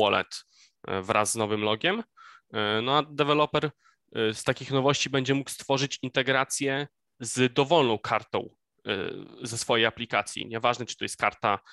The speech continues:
która posiada jakiś kod kreskowy, czy kod Q R, czy ma po prostu tylko nazwę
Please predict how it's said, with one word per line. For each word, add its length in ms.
która 280
posiada 440
jakiś 320
kod 240
kreskowy, 580
czy 160
kod 200
Q 260
R, 180
czy 360
ma 160
po 140
prostu 300
tylko 260
nazwę 440